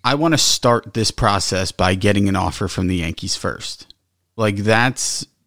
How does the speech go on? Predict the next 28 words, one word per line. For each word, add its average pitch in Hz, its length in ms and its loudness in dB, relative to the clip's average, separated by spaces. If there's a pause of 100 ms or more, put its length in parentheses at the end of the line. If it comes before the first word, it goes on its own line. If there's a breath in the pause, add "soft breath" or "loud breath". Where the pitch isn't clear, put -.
(540 soft breath)
do - 80 0
you 135 60 6
think 208 180 4
they 185 80 6
sit 156 240 2
there 147 140 6
and 135 80 6
he 123 60 6
said, 113 300 2 (240)
you 117 140 -2
know, 104 160 2 (580)
"I'm 131 140 8
a 123 40 6
loyal 120 360 4
guy. 107 540 0 (520)
This 117 320 -2
is 117 100 -2
who 123 100 6
I 110 80 6
wanna 104 240 2
play 101 240 0
for. 95 200 0
I'm 95 100 0
gonna 113 180 4
give 117 160 0
them 104 160 0
the 98 100 0
opportunity 95 880 -4